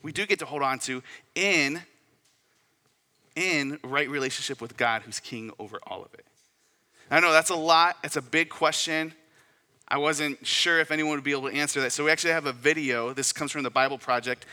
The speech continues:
I edited this down a little bit. Uh, one, for the sake of time, two, because it gets into some other things that we don't have time to talk about today,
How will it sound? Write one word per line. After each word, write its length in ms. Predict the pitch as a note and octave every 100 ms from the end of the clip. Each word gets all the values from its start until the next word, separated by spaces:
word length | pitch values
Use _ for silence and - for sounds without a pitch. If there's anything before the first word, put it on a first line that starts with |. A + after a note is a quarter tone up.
| - -
I 160 | D3+ F3
edited 440 | E3+ F3+ F3+ D#3+
this 160 | D3+ -
down 300 | B2+ C3 D#3
a 60 |
little 200 | E3 F3+
bit. 240 | F3+ G#3 - - - - -
Uh, 280 | C3 A#2+
one, 220 | A#2+ D3+ D#3
for 100 | E3+
the 80 |
sake 200 | D#3 E3
of 60 | D#3
time, 420 | D#3 C#3+ D3 D3
two, 260 | - C#3+ C#3
because 520 | C3 C3+ B2+ A#2+ - - -
it 40 | -
gets 160 | D3 D3
into 80 |
some 200 | C3+ C#3 -
other 220 | D#3 D3+
things 400 | D#3+ D3+ D3+ -
that 360 | C#3 C3 B2+
we 120 | C3+ D3+
don't 80 |
have 100 | D3+
time 160 | - D3
to 60 | C3+
talk 240 | D#3+ D#3
about 180 | C#3 B2+
today, 380 | A#2+ A#2 A2